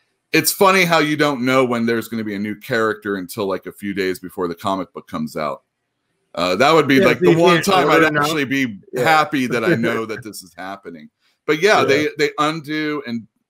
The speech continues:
Speaker 1: and it's almost like they don't have any care for you. <laughs> That's, like, what we're talking
Speaker 2: That's
Speaker 1: about.
Speaker 2: what I'm saying. It's an, it's an unhealthy relationship. And then finally, so I'm reading this Rick Grayson crap, and Scott Lobdell is not a bad writer.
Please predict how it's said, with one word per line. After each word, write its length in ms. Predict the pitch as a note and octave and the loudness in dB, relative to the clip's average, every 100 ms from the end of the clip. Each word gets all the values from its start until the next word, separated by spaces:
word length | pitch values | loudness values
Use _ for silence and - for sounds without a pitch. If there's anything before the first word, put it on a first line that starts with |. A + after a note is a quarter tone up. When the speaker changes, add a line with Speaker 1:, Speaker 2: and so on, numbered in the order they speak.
| _ | _
Speaker 1:
and 320 | B2 A#2 A2+ G#2 _ _ _ _ _ _ _ _ E3 C#3 _ A#3 A#3 _ | -8 -6 -8 -10 _ _ _ _ _ _ _ _ -20 -20 _ -20 -20 _
it's 140 | C#3 D#3+ | -8 -6
almost 240 | F3 F3 | -6 -6
like 100 | D3 | -2
they 120 | C3 | 0
don't 140 | B2 A#2+ | 2 2
have 200 | A2+ G#2 | 0 0
any 120 | G2+ | -4
care 280 | - G2 F#2+ | -2 -2 0
for 180 | F#2+ | -4
you. 160 | D#2 D#2 _ - - | -6 -8 _ -14 -8
<laughs> 800 | - D3+ C3 C3 B2+ - - A#2 | -2 0 0 0 -2 -4 -12 -4
That's, 240 | A#2+ - | -4 -2
like, 160 | B2+ A#2 | -2 0
what 120 | C3+ | 2
we're 80 | B2+ | 2
talking 360 | C3 C#3 C#3 | 4 2 0
Speaker 2:
That's 120 | G2 - | -4 0
Speaker 1:
about. 120 | B3 | 0
Speaker 2:
what 100 | B3 | 0
I'm 60 | |
saying. 360 | A#3+ A#3+ E4+ D4+ D3+ - | 0 2 2 0 -4 -12
It's 160 | C#3+ | -2
an, 240 | F#3+ F#3 E3+ | 0 0 -2
it's 160 | D#3+ D#3+ | -6 0
an 120 | F#3+ | 0
unhealthy 500 | F#3 E3+ G3+ - B3+ | 0 0 -4 -2 -4
relationship. 580 | A3 G#3 C4+ B3+ - F3 | -2 -2 -2 -4 -2 -2
And 160 | E3+ A3 | 0 0
then 140 | B3 | -2
finally, 540 | - G#3 B3 F#3+ B2+ - _ _ | -4 -4 -4 -6 -8 -12 _ _
so 160 | D#3 | -4
I'm 180 | C3+ C#3 | -2 0
reading 220 | F#3+ G#3+ | 0 0
this 180 | G#3 - | -2 -2
Rick 240 | C#3+ E3+ | -4 -4
Grayson 380 | D3+ D#3 D#3+ D3+ | 0 0 0 -4
crap, 320 | A#2+ B2 A#2+ | -2 -2 0
and 160 | C#3 B2+ | -4 -6
Scott 260 | - D#3 A3+ | -4 -2 -2
Lobdell 360 | F3 G3 F#3+ | 0 2 2
is 80 | D3 | 2
not 160 | E3+ E3+ | 0 0
a 40 | |
bad 220 | C3+ B2 | 0 -2
writer. 320 | A#2 C#3 F#2 | -4 -8 -12